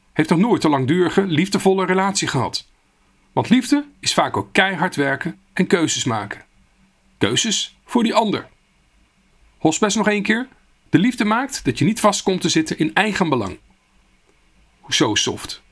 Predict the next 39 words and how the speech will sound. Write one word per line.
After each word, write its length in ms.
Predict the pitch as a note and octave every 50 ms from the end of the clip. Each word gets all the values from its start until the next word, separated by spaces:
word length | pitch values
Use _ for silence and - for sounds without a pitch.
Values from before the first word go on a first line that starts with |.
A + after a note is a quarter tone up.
| _ _ _ _ _ _ _ _ _ _ _ _ _ _ _ _ _ _ _ _ _ _ _ _
Daar 200 | _ - C3 C#3+
waar 120 | D3+ D#3 -
singer-songwriters 960 | - G3 G3 G3 F3 - - G#3+ A3+ G#3 E3+ C#3 A#2+ B2 - - - - -
alleen 260 | - D#3 D#3 D#3 D3+
maar 100 | D3 C#3
over 200 | B2+ C#3 - C#3
liefde 300 | C3+ C3+ C3+ - - B2
lijken 240 | A#2+ A#2+ A#2+ A#2 -
te, 180 | - A#2+ A2 - - _ _ _
te 100 | - B2
kunnen 240 | - A#3+ C4 B3 G3
schrijven, 440 | - - B2 A2+ A2+ A2 - G3+ G3+
gaan 240 | - - - F#3 E3+
veel 220 | - B3+ C4 A#3+ -
auteurs 460 | D#3+ D3+ D3 - - B2 D3+ E3+ -
van 160 | - C#3 B2
leiderschapsboeken 760 | A#2 A#2 B2+ D3 D3+ - - F3 - - C3+ A#2 A2+ - -
aan 100 | D#3+ D#3
het 100 | E3+ D#3+
thema 260 | - F#3+ F#3+ F#3+ G3
voorbij. 460 | F3+ - G3 F3+ A3 G#3 D3 G2+ - - - - - - - - - - - _ _ - - - - - - -
Ja, 340 | G#2 A2 A2+ A#2 B2+ A2+ A#2 - - - - _ _ _ _ _
we 80 | - A#2+
hebben 180 | B2+ C3+ C3
het 80 | B2 -
over 200 | C3 B2 B2+ A#2
dienend 240 | C3+ D#3+ F3 D#3+ C#3+
leiderschap, 540 | D3 D#3 D#3+ D3+ D3+ - - D#3 D#3+ - - A#2+
leren 340 | G#2 A2 C#3+ D3+ D3 C#3
oprecht 320 | C#3+ C3 - D#3+ D3+ - -
te 80 | D3
luisteren, 520 | C3+ C#3 D#3+ F3+ E3 - - E3 E3+ E3+ - _ _ _
empathie 440 | - - C#3+ C3+ C3+ B2+ - G#3 G3
tonen. 460 | G3 G3+ F#3+ F#3+ F#3 F#3+ G3 G#3 A3 - _ _ _ _ _ _ _ _ _
Maar 120 | - A2+
liefde, 440 | B2+ F3+ A#3+ A#3+ - - D4+ E4 - - _ _ _ _ _ _ _ _ _
daar 120 | - C#3+
gaan 280 | - E3 D#3 D#3 D#3+ D#3+
we, 100 | F3